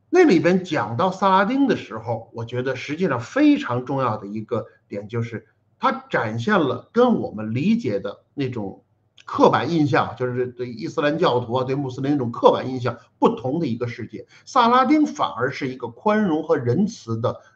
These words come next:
这样的一个象征，而十字军却代表着，一定程度上代表着相当野蛮和落后的一种状态。这些中世纪的历史我们不在这儿更多的去说，我想说，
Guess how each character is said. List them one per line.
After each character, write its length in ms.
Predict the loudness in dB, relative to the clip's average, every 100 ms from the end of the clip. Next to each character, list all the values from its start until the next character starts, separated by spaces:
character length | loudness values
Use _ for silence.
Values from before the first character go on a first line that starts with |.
| _ _
这 80 | -2
样 140 | -2
的 80 | -2
一 20 |
个 80 | -4
象 320 | -2 0 2
征， 240 | 0 0 -4 _ -4
而 260 | 0 0 0
十 240 | 4 6
字 100 | 6
军 400 | 4 2 2 0 -10 _
却 240 | -6 -4
代 320 | -4 -4 -4
表 240 | -2 -6 -10
着， 240 | -14 -14 _
一 200 | -2 2
定 180 | 4 4
程 180 | 2 -2
度 120 | 0
上 140 | 0 0
代 120 | -2
表 140 | -6
着 80 | -14
相 300 | -4 0 2
当 240 | 2 0 -4
野 100 | -6
蛮 260 | -10 -20 _ _
和 300 | -8 -8 -8 _ _
落 220 | -4 -4
后 120 | -6
的 80 | -12
一 20 |
种 80 | -18 _
状 120 | -20 -20
态。 80 | -20 _ _ _ _ _ _ _ _ _ _ _ _ _ _ _ _ _
这 160 | 8
些 160 | 8 4
中 240 | 6 6
世 160 | 6 2
纪 140 | 2
的 80 | 2
历 160 | 2 0
史 160 | 0
我 120 | -2 -2
们 140 | -6
不 120 | -4
在 180 | 2 2
这 100 | 4
儿 260 | 0 -2 -4
更 240 | 0 2
多 120 | 4 4
的 120 | 2
去 200 | -4 -6
说， 440 | -2 -2 -2 -6 _ _ _
我 120 | 4 4
想 280 | 4 -4
说， 280 | -2 0 0